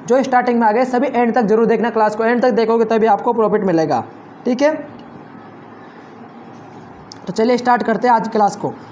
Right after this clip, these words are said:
आज का first question है, तिल चट्टे के आहार नाल में मुख से आरंभ कर, आरंभ कर अंगों के उचित क्रम को चयन करो, यानी कि select the correct sequence of or-, organ in the alimentary canal of cockroach starting from mouth। यानी कि तिल चट्टे के आहार नाल में मुख से आरंभ कर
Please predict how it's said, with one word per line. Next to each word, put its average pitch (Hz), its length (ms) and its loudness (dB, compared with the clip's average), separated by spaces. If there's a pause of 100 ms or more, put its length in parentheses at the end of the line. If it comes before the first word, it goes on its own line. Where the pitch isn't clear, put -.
(140)
आज 190 180 2
का 285 120 2
first 262 260 -2
question 226 280 0
है, 254 180 2 (920)
तिल 262 160 2
चट्टे 262 320 0
के 285 120 0
आहार 233 240 2
नाल 233 300 4
में 233 240 2
मुख 226 280 -2
से - 180 -4
आरंभ 226 540 2
कर, 254 180 2
आरंभ 240 460 2
कर 262 120 2
अंगों 226 440 2
के 247 200 0
उचित 226 360 0
क्रम 214 220 0
को 240 140 -2
चयन 202 300 0
करो, 180 260 -2 (260)
यानी 202 180 0
कि 277 120 0
select 254 340 0
the 220 180 2
correct 247 420 0
sequence 233 420 -2
of 233 240 0
or-, 196 240 2 (340)
organ 208 380 0
in 226 200 0
the 247 140 4 (320)
alimentary 220 500 0
canal 220 340 2
of 226 200 0
cockroach 220 420 0
starting 233 480 0
from 247 280 2
mouth। - 640 -2
यानी 180 200 -2
कि 247 180 -2
तिल 247 200 0
चट्टे 208 300 -2
के 233 120 -2
आहार 214 220 4
नाल 196 260 4
में 220 140 2
मुख 220 200 0
से 254 160 -2
आरंभ 202 380 4
कर 240 180 2